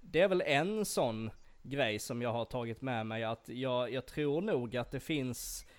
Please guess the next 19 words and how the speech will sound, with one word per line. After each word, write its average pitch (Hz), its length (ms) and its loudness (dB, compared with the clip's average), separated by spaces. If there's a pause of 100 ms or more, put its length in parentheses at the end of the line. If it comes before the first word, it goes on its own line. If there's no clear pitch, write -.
(240)
en 156 160 0
viss 156 240 2
moralisk 139 720 2
aspekt, - 600 -2
eh, 120 100 2
i 120 220 0
musiken, 117 580 -2
annars 117 260 0
skulle 123 240 -2
vi 151 120 2
inte 165 200 0
blivit 120 300 0
så 120 140 -4
påverkade 123 960 0 (280)
av 104 300 2
den 76 200 -2 (440)
egentligen. 87 640 -2 (460)
Men, 147 420 6
eh, 143 180 4